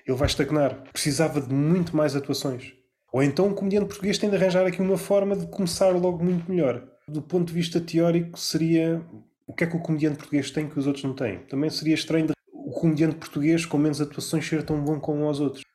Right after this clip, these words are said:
Se fores ao início, notas que o comediante português não é assim tão mau quando comparado com qualquer um dos outros.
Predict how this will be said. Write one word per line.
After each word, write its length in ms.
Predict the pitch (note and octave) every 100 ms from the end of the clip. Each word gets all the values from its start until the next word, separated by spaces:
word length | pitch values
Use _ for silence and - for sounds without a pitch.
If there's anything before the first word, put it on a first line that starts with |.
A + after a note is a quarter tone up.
| _
Se 140 | - -
fores 240 | G3 E3+
ao 80 | E3+
início, 560 | C#3 A#2+ - D3 D#3+ - _ -
notas 500 | C3 D3 C#3+ D#3+ -
que 120 | C#3
o 40 |
comediante 320 | - D#3 D3+
português 300 | C#3+ - D#3+
não 80 | E3
é 40 | D#3
assim 240 | - D#3+
tão 160 | E3+ E3
mau 300 | D#3 D#3+ D#3
quando 180 | E3
comparado 520 | E3 D#3+ D#3+ D#3+ D#3 -
com 200 | - E3
qualquer 360 | E3+ E3 E3
um 180 | E3 E3 E3+ -
dos 220 | E3+ E3+
outros. 400 | E3 E3 -